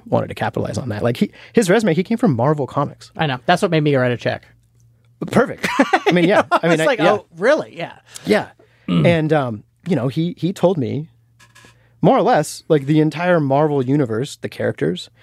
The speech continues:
Speaker 1: and all the different nuances of their personality. Like, these are hypothetical fake ca-, cartoon characters. But he knew every single bit about 'em. And I was like, "Wow, I can definitely teach this guy or expose him to all these different suppliers that all have their nuances,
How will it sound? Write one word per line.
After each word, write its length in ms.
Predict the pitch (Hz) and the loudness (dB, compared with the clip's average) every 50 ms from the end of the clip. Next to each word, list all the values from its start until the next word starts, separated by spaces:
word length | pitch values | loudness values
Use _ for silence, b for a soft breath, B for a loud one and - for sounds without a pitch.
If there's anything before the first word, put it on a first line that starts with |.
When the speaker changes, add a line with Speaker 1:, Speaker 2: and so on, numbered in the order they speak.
| b b b b - | b b b b 0
Speaker 1:
and 80 | 135 | 2
all 140 | 131 131 131 | 2 2 2
the 80 | 135 131 | 0 0
different 360 | 135 135 - 135 120 - - _ _ _ _ _ _ _ _ _ _ _ _ _ | -2 0 0 -2 -2 -4 -6 _ _ _ _ _ _ _ _ _ _ _ _ _
nuances 640 | - 117 110 113 139 151 139 127 123 120 135 123 117 | -4 0 2 4 4 4 4 2 0 -4 -4 -4 -4
of 100 | 120 110 | -4 -2
their 120 | 120 117 | -2 -2
personality. 540 | - - 135 127 - - 117 143 127 101 - | 0 0 -2 -2 0 -2 -2 -2 -2 -4 -4
Like, 140 | 127 123 113 - | -6 -6 -2 0
these 140 | 165 170 170 | 0 2 2
are 40 | 165 | -2
hypothetical 640 | - - 160 151 - 151 - 143 139 135 - 117 | -2 -4 -4 -4 -2 0 2 2 2 0 -2 -4
fake 280 | - - 135 123 - - | -2 0 0 0 0 -4
ca-, 140 | - - - - | -8 -10 -10 -4
cartoon 300 | - 139 123 - - 117 | 0 0 0 0 -2 -4
characters. 440 | 110 - 117 - - - - - - b b b b b b b | -6 -6 -8 -10 -12 -16 -18 -18 -20 b b b b b b b
But 120 | - 123 | 2 4
he 100 | 135 151 | 4 6
knew 200 | 151 143 131 127 - - | 6 4 2 0 -2 -2
every 180 | 127 131 135 131 | 0 2 2 2
single 200 | - 135 120 110 | 2 2 2 2
bit 120 | 113 107 | 0 -2
about 240 | 95 95 95 - 170 | -2 -2 0 0 0
'em. 160 | 214 220 185 - b b b b b b b b b | 0 -2 -4 -8 b b b b b b b b b
And 80 | - 202 | -2 -2
I 40 | |
was 60 | 185 143 | -2 -2
like, 120 | 127 123 | -2 0
"Wow, 220 | 160 226 - - - _ _ _ _ _ _ _ _ | 0 0 0 -2 -6 _ _ _ _ _ _ _ _
I 80 | - 180 | -2 0
can 200 | - 160 135 - _ - | 2 2 0 0 _ 0
definitely 320 | 202 190 - - 143 123 | 0 0 2 2 0 0
teach 220 | - - 127 117 - | -2 -4 -6 -6 -6
this 100 | 120 110 | -8 -6
guy 280 | - 113 - - 107 - _ _ _ _ _ _ _ - | -6 -6 -6 -8 -10 -14 _ _ _ _ _ _ _ 0
or 80 | 147 135 | 0 0
expose 400 | 120 - - - 151 143 135 - | 0 0 0 0 2 2 0 -2
him 140 | 135 123 117 | -4 -4 -4
to 60 | 120 | -2
all 120 | - 135 127 | 0 0 0
these 140 | 127 120 117 | 2 0 -2
different 220 | 123 - 123 117 | -2 -4 -4 -4
suppliers 560 | - 127 - - 110 120 135 160 185 185 - b b b b b | -6 -4 -2 0 0 2 2 0 -2 -6 -10 b b b b b
that 120 | - - 110 | -4 -2 -2
all 140 | 107 107 113 | 0 0 2
have 200 | 123 139 147 143 | 2 2 2 2
their 180 | 147 175 208 208 | 2 2 2 2
nuances, 560 | 131 151 - - - - - - - - | 2 0 -2 -6 -10 -14 -14 -14 -14 -16